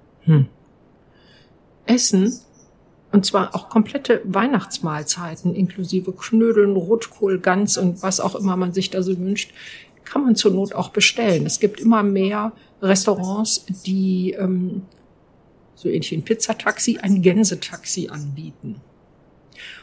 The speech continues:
Oder es gibt einfach mal was ganz Einfaches. Etwas, woran sich alle, die Lust dazu haben, beteiligen können. Man kann zum Beispiel gemeinsam eine Pizza belegen.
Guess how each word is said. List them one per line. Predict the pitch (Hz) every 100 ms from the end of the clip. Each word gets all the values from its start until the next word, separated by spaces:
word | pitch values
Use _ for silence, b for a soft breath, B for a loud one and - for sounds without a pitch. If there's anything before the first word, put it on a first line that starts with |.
| B
Oder | - 214
es | 196
gibt | - - 247
einfach | 240 247 -
mal | 208
was | 214
ganz | - 214 220 - _ -
Einfaches. | 220 277 - 160 139 175 - - - - - _ _ _ _ _ b b b -
Etwas, | 220 - 240 226 - 226
woran | 202 214 220 226
sich | 220 202 - -
alle, | 208 240 233 -
die | 185 208
Lust | 196 240 -
dazu | 220 - 202
haben, | 190 185 196
beteiligen | 202 - 302 202 170 165
können. | - 160 170
Man | 185 190 190
kann | - 220
zum | - 202
Beispiel | 185 -
gemeinsam | 185 175 185 196 208
eine | 214 - -
Pizza | 285 - 247
belegen. | 190 175 175 160 156 160